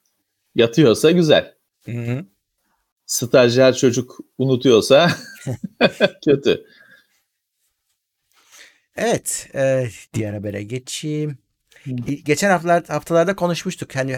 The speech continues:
Speaker 2: her yer açıldı derken internet kafeler meğer kapalıymış. E, o bir ara
Speaker 1: Evet.
Speaker 2: gündeme geldi. Çünkü insanlar, e, bir tane de hani elektrik faturası gelmişti birisine de adam mağdur olmuştu kapalı yere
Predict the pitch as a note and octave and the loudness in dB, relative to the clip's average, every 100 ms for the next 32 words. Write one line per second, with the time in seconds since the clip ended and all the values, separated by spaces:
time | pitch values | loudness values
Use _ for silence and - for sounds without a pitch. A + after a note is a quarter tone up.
0 | - C#3+ D3 D3+ D3+ - D#3 D#3 E3 D#3 | -2 0 4 4 2 -2 -4 2 4 4
1 | F3 E3+ C#3+ C3+ D3 D#3 - C3+ C#3+ D3 | 2 0 -2 -2 -2 -2 -6 -6 0 0
2 | C#3+ D#3 D#3 C3+ D3+ D3+ C3 F#3+ - - | 2 0 0 -4 -4 -4 -4 -6 -8 -12
3 | _ _ - _ - A#2 B2 B2 C3 C3+ | _ _ -20 _ -6 -2 0 0 -2 0
4 | B2+ A#2+ G#2+ E2 A#2 A2+ A#2 C#3 B2 B2+ | 0 2 4 4 2 -2 -2 -4 -6 -8
5 | B2 C3 C3+ C3 - C3 C#3 C#3 C#3+ C#3 | -2 -2 0 -2 -6 -14 -12 -8 -4 0
6 | C3+ B2 A#2+ B2 B2+ C3 - B2+ B2 A#2+ | 0 -2 -4 -6 -6 -8 -8 -6 -4 -6
7 | A#2+ A2+ G#2+ - A2 G#2+ C3 F3 C#3 - | -4 -4 -4 -10 -10 -8 -6 -2 -4 -4
8 | A#2+ A#2 A#2 A#2 A#2 A#2+ A2 G#2+ - A#2+ | -6 -6 -4 -4 -2 -4 -6 -8 -14 -10
9 | A2 A2 A2 A2 | -10 -8 -8 -8